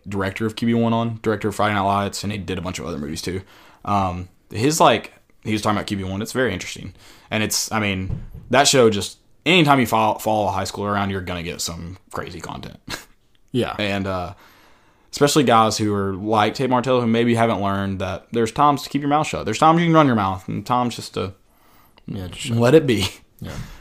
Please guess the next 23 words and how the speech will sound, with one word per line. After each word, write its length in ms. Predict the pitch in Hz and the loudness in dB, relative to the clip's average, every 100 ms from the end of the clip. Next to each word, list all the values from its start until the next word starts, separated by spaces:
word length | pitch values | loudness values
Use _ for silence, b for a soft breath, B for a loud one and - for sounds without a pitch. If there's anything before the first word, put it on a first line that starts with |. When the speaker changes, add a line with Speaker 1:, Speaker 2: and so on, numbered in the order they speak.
| B B 120 | B B 0
Speaker 1:
Like 140 | 117 | 2
when 100 | 113 | 2
he 100 | 127 | 4
was, 320 | 123 107 - | 2 2 -4
they 160 | - 110 | -4 -4
played 200 | 123 113 | -2 -2
that 140 | 104 | -2
Texas 320 | - 107 113 | -6 -6 -4
game, 260 | - 113 110 | -2 -2 -2
and 60 | 107 | -2
he 60 | |
was 120 | 104 - | -4 -4
tweeting 240 | 104 101 | -6 -4
on, 160 | 104 - _ | -6 -8 _
on 120 | 101 104 | -6 -4
the 40 | |
sideline, 480 | - 98 101 101 104 - _ _ | -2 -4 -4 -6 -8 -14 _ _
or 140 | 101 98 | -2 -2
in, 100 | 95 | -2
I 40 | |
think 200 | 82 120 | -2 0
it 60 | 107 | 0
was 220 | 98 - | -2 -4